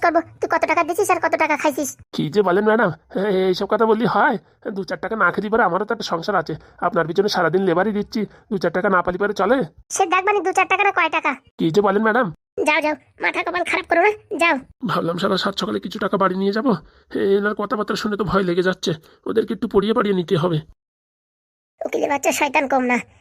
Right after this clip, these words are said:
Speaker 1: আমার কাছ থেকে টাকা নেবে বেশি আর ওদের দেবে কম, আমিও ঝানু কম না। যে করে হোক ছেলেটার বিয়ে ওখান দিতেই হবে, ছেলের বিয়ে তো ওখান দিয়েই দেবো। মাঝখানে শুধু পাদু যদি কাটি না করে কেউ ঠেকাতে পারবে না, বিয়ে হয়েই ছাড়বে। যত সমস্যা এই পাদুর বাচ্চারে নিয়ে, একবারে জেল খাটাইছে,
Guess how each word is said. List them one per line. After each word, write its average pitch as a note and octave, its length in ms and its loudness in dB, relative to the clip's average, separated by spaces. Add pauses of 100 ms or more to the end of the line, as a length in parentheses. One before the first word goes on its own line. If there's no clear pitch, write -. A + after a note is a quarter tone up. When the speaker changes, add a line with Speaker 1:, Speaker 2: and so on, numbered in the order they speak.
(140)
Speaker 1:
আমার - 200 -6
কাছ D#4+ 120 -2
থেকে - 160 -4
টাকা D4 140 0
নেবে D#4 260 4
বেশি F4 200 0 (300)
আর - 120 -4
ওদের D#4 220 2
দেবে E4 240 4
কম, E4 200 4 (380)
আমিও D4 260 0 (300)
ঝানু D4 300 0
কম C#4 140 2 (120)
না। C4 60 2 (280)
যে C#4+ 140 -6
করে C#4 180 -2
হোক C4+ 100 0 (260)
ছেলেটার C#4 340 -6
বিয়ে D4 160 -2
ওখান D#4+ 220 0
দিতেই C#4+ 300 -2
হবে, B3+ 160 -2 (200)
ছেলের E4+ 300 -2
বিয়ে F4 180 0
তো G#4 80 0
ওখান G4+ 140 0 (100)
দিয়েই D#4+ 300 2
দেবো। B3 160 -2 (340)
মাঝখানে E4 420 -4
শুধু E4 140 -4 (120)
পাদু D#4+ 280 2
যদি E4+ 120 0 (100)
কাটি F#4+ 240 0
না F#4+ 100 4
করে E4+ 140 4 (300)
কেউ F4+ 120 0 (100)
ঠেকাতে D4+ 300 -4
পারবে C4+ 220 -2
না, B3+ 40 -2 (260)
বিয়ে D#4+ 300 0
হয়েই D#4 360 4
ছাড়বে। B3 280 -2 (420)
যত - 160 -2 (140)
সমস্যা D#4+ 300 0
এই D4 100 -4
পাদুর C#4 280 0
বাচ্চারে C4+ 380 -2
নিয়ে, B3+ 140 -2 (260)
একবারে B3 300 -4
জেল D4 180 -4
খাটাইছে, B3+ 320 -2